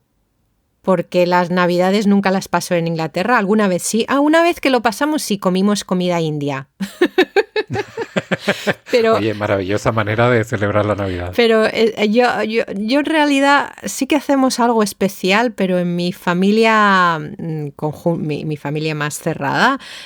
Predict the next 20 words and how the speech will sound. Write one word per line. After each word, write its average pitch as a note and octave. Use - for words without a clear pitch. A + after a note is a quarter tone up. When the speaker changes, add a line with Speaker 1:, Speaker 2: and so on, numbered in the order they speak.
Speaker 1:
eh, E3
no G3
hemos G3+
hecho D#3
típicas F3
cosas E3
de D#3+
Navidad D3
mucho. D#3+
Y F3
últimamente F3+
yo D#3+
es -
que F3
sí G#3+
lo G3
celebramos, F3+
en, E3+
así D3+
que D#3+